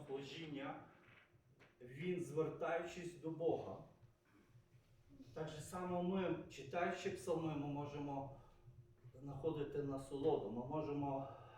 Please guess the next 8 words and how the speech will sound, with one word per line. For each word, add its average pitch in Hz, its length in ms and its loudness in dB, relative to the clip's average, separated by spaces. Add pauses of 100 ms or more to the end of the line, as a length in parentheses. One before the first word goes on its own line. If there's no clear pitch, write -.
(640)
заспокоюватися, - 1500 0 (440)
читаючи, 156 640 0
розуміючи, 135 1080 -2 (180)
що 131 640 -2 (160)
Господь, 170 760 0 (460)
Він 151 680 -10 (100)
є 135 200 -2
Творець, 127 600 2